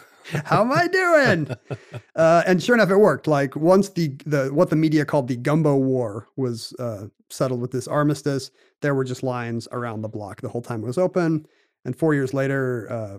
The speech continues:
Speaker 1: Prudhomme opened a permanent restaurant in Nolita, which also just had lines around the block. And America could not get enough of Cajun food. And, and, uh, in New Orleans, by the way, they thought this was crap. They were
Speaker 2: Really?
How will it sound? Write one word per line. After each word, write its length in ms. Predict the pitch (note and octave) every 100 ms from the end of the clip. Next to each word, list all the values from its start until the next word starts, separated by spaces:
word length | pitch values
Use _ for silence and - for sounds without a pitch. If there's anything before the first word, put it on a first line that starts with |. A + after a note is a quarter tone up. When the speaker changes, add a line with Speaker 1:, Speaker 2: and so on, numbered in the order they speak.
| -
Speaker 1:
Prudhomme 320 | C#3 C3 B2+
opened 300 | C3 C3 A#2+
a 20 |
permanent 340 | A2+ F3+ E3+ D3
restaurant 440 | D3+ - D3+ C3+
in 100 | A#2+
Nolita, 380 | A#2 B2+ C#3 C3
which 120 | A2 -
also 300 | A#2+ - A#2
just 180 | A#2 -
had 220 | G2 G#2+
lines 320 | A#2 A#2 A#2
around 180 | A2 G2
the 80 | G2
block. 380 | D3+ C#3 C#3 - _ _ C3+
And 100 | C3+
America 400 | C3+ C3 C3 A2
could 260 | - D#3
not 240 | C#3+ C3 C3
get 140 | B2
enough 460 | A#2+ B2 A#2+ A2+ _
of 420 | A2 G#2+ G#2 A2 _ _ _ _ _ _ _ _
Cajun 360 | - A#2 A#2 G#2+
food. 240 | B2 G2
And, 120 | G2+ -
and, 200 | D3+ D#3
uh, 180 | D3 C3+
in 160 | D#3
New 100 | D3+
Orleans, 640 | F#3 D4 C#3+ C3 D#3 - _
by 140 | C3+ B2
the 80 | B2
way, 100 | C3+
they 100 | F3+
thought 160 | E3+
this 120 | C#3+ -
was 120 | -
crap. 400 | - C3+ - - _ _ _ _ _ _ _ _
They 160 | D3 D#3
were 280 | D3+ C#3 B2
Speaker 2:
Really? 260 | F3 C#3